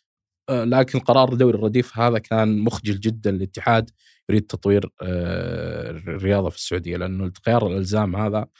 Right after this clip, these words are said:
مهما كانت المصاعب اللي تتح-، تطرحها الأندية، فرض أنت كاتحاد عندك ميزانية تقدر تغطي أشياء كثيرة ما تقدر تغطيها الأندية، تسهل كثير من الإجراءات عشان يتم لعب دوري الرديف. طيب، آه، خلينا ننتقل للدوري، ال-، ال-، الدوري.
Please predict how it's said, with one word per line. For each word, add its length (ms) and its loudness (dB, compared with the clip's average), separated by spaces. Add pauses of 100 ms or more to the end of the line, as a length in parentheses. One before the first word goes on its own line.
(220)
مهما 200 6
كانت 360 2
المصاعب 920 0
اللي 120 -2
تتح-، 520 -8
تطرحها 360 -2
الأندية، 460 0 (340)
فرض 180 4
أنت 140 2
كاتحاد 640 2 (180)
عندك 240 -2
ميزانية 440 2
تقدر 220 -2
تغطي 280 -4
أشياء 200 0
كثيرة 380 0
ما 220 -2
تقدر 260 -4
تغطيها 280 -2
الأندية، 400 2 (340)
تسهل 300 2
كثير 260 2
من 60 2
الإجراءات 440 2
عشان 380 0 (320)
يتم 320 0
لعب 260 -4
دوري 200 -6
الرديف. 520 -18 (1040)
طيب، 300 4
آه، 500 6
خلينا 240 4
ننتقل 360 2
للدوري، 760 4
ال-، 220 2
ال-، 280 0
الدوري. 420 -6